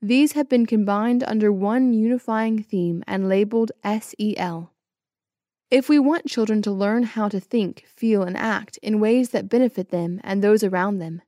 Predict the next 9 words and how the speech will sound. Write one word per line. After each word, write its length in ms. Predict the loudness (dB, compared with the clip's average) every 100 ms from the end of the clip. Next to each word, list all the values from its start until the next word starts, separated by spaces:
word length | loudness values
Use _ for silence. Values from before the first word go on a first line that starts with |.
| _ _ 2
we 100 | 4
must 380 | 4 2 -2 -2
integrate 480 | -2 0 -2 -2
moral 400 | 0 0 2 2
training 440 | 0 -2 -2 -2 -4
into 240 | -6 -4
their 160 | -4 -4
everyday 520 | -2 0 0 2 2 2
learning. 420 | 0 -2 -6